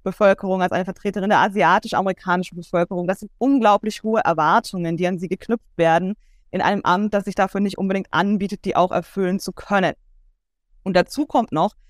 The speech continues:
dass sie tatsächlich, auch das haben sie mit der Einwanderungspolitik schon ganz richtig angesprochen, auch nicht unbedingt Aufgaben hatte, mit denen sie jetzt die Chance hatte, äh, sich hier in der Öffentlichkeit besonders stark zu inszenieren. Und vieles ist dann auch medial gar nicht so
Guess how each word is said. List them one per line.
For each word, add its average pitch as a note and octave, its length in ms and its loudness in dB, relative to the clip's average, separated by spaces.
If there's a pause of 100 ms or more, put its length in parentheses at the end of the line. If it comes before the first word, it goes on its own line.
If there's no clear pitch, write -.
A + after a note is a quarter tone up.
(140)
dass F#3+ 160 0
sie G#3 100 -2
tatsächlich, G3+ 580 0
auch E3+ 140 2
das F#3 220 -2
haben F#3 180 0
sie F#3 100 -4
mit F#3 120 -4
der E3 140 2
Einwanderungspolitik G3 960 -2
schon F#3 180 -2
ganz F3+ 220 -2
richtig F#3 260 -10
angesprochen, G3 800 0 (400)
auch F#3+ 200 2
nicht G#3+ 160 -4
unbedingt G3+ 280 -2
Aufgaben F#3 600 2
hatte, F#3 240 -2
mit F3 160 -4
denen F3+ 160 0
sie F3+ 80 -2
jetzt - 160 -4
die G3 60 -6
Chance F3+ 480 -4
hatte, F3+ 480 2
äh, E3+ 200 2
sich F3 160 -4
hier F3+ 320 0
in F3+ 60 -6
der F3 120 2
Öffentlichkeit F3+ 680 -4
besonders F3+ 420 0
stark E3 500 0 (200)
zu - 140 -8
inszenieren. F#3+ 720 -2 (360)
Und G3+ 140 -4
vieles A3+ 240 0
ist - 160 -6
dann - 80 0
auch F#3 120 0
medial F3 500 2
gar F#3+ 160 4
nicht G3 120 -6
so G#3+ 120 -16